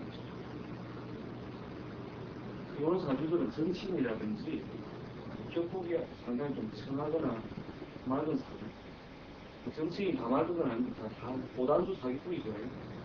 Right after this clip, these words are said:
근데 고단수일 경우에는 요 배를 딱 이용을 많이 받고, 고단수가 아니고 보통 사람들은 이게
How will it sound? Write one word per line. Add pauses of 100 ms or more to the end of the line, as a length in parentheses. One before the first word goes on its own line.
(240)
근데
고단수일
경우에는
요
배를
딱
이용을
많이
받고, (920)
고단수가
아니고
보통
사람들은 (200)
이게